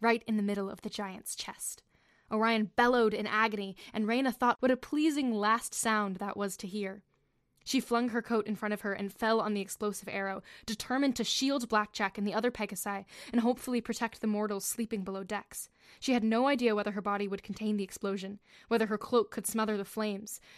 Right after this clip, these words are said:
but it was her best chance to save her friends and her mission.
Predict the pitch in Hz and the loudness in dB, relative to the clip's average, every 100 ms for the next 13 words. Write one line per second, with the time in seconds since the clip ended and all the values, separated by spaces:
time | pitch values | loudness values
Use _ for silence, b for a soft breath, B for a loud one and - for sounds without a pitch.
0 | b 233 214 233 226 185 226 - - 233 | b 2 2 0 -4 0 -2 -2 -6 -4
1 | 208 - - - 226 233 214 208 196 196 | -4 -8 -6 -2 -2 -2 -6 -6 -8 -10
2 | - 214 220 208 196 196 190 202 196 | -8 -4 -2 -2 -4 -4 -6 -8 -12